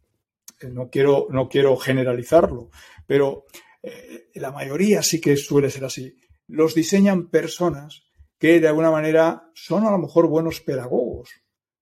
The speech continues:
pero no conocen el mundo de la empresa, no conocen lo que se necesita dentro de la empresa, los contenidos no están alineados. O sea, lo importante cuando se aprende informática es que los contenidos que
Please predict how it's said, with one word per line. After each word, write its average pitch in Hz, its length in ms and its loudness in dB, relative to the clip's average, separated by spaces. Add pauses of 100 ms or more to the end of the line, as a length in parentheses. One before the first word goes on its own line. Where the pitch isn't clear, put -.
pero 135 240 2
no 196 380 0
conocen 160 560 -2
el 135 140 -2
mundo 131 320 0
de 127 80 2
la 123 80 -2
empresa, 131 500 -4
no 135 160 -4
conocen 151 760 -4
lo 131 160 -2
que 135 140 -8
se 131 220 -8
necesita 131 600 -2
dentro 131 260 0
de 127 80 2
la 123 80 2
empresa, 131 480 -4 (480)
los 143 220 -2
contenidos 143 760 0
no 139 180 0
están 165 360 0
alineados. 135 640 -2
O - 280 -20
sea, 139 260 0 (160)
lo 147 120 0
importante 147 640 2
cuando 175 240 0
se 156 80 -2
aprende 139 320 -2
informática 135 560 -4
es 143 120 -10
que 156 120 -4
los 143 200 -8
contenidos 135 600 -4
que 147 140 -4